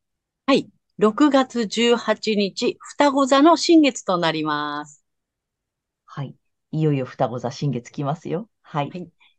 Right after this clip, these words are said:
Speaker 2: ということでね、えー、チャンネル登録やグッドボタン、いつもありがとうございます。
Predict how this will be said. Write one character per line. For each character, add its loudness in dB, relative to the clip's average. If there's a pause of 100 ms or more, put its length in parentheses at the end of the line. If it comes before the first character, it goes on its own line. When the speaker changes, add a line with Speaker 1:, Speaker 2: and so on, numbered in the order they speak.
(120)
Speaker 2:
と -2
い 4
う 0
こ -4
と -4
で -4
ね、 -6 (100)
え -4
ー、 -8
チ -6
ャ 0
ン 0
ネ -2
ル -8
登 -4
録 -8
や -6
グ -10
ッ -8
ド -4
ボ -8
タ 2
ン、 -2
い -10
つ -10
も -14
あ 0
り -8
が -6
と -8
う -14
ご -14
ざ -6
い -4
ま -2
す。 -8